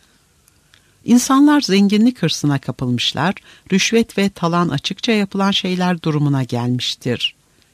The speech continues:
Yaşayış biçiminde sade, azla yetinen eski Romalı insan tipinin yerini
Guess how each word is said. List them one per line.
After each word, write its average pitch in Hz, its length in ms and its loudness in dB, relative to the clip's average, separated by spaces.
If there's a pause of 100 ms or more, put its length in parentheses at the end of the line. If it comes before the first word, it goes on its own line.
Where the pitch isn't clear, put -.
(500)
Yaşayış 165 460 0
biçiminde 220 500 0
sade, 147 640 -2 (240)
azla 226 340 0
yetinen 139 560 0
eski - 380 -4
Romalı 175 360 0
insan 131 400 -2
tipinin 127 480 -4
yerini 135 500 -2